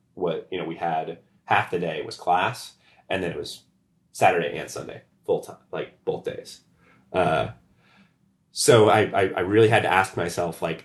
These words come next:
you know, "How bad, how bad do I really want to accomplish this?" Like, it, you know, or do I wanna, you know,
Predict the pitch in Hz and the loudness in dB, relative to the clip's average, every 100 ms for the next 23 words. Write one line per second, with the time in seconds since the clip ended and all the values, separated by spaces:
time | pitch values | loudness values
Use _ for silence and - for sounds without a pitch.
0 | - 85 - - 262 - 104 101 - 165 | -14 -16 -12 -8 -6 0 2 4 2 4
1 | 139 135 120 104 104 101 92 101 101 95 | 4 4 4 4 2 0 -2 -4 -2 -4
2 | - _ _ _ - 107 87 87 _ _ | -10 _ _ _ 0 2 0 -4 _ _
3 | _ _ 113 139 110 - - - - - | _ _ -10 -6 -4 -6 -8 -12 -16 -10
4 | 90 87 92 - 101 85 - - 104 92 | -8 -6 -6 -6 -6 -6 -4 0 0 0
5 | 101 92 90 90 85 - _ 98 | 0 0 0 -4 -6 -12 _ -10